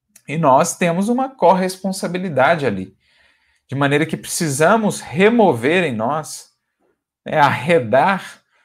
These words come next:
do nosso campo, da nossa vida, do nosso coração, aquilo que seja claramente desnecessário à sustentação da paz no campo dos outros, ou seja, aquilo que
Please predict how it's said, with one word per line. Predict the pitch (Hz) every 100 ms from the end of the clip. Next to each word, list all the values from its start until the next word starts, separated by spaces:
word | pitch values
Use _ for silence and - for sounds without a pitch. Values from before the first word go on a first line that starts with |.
| _ _
do | 120
nosso | 120 143 - -
campo, | - 123 147 147 -
da | 107 110
nossa | 131 151 160
vida, | 120 107 123 147 120
do | 104
nosso | 113 127 -
coração, | - 120 107 - 135 170 160 _ _ _ _ -
aquilo | 139 - 208
que | 214 214
seja | - 147 156 175 190
claramente | - 175 185 175 147 160 175 135
desnecessário | 131 170 156 143 - 127 - 104 104 113 151 - _ _ _
à | 131
sustentação | - 143 - 139 139 139 - 117 127 - _ _ _
da | 156
paz | - 113 110 123
no | 143
campo | - 117 135
dos | 165
outros, | 139 131 123 104 120
ou |
seja, | 127 123 107 113
aquilo | 113 - 156 175
que | - 180 196 208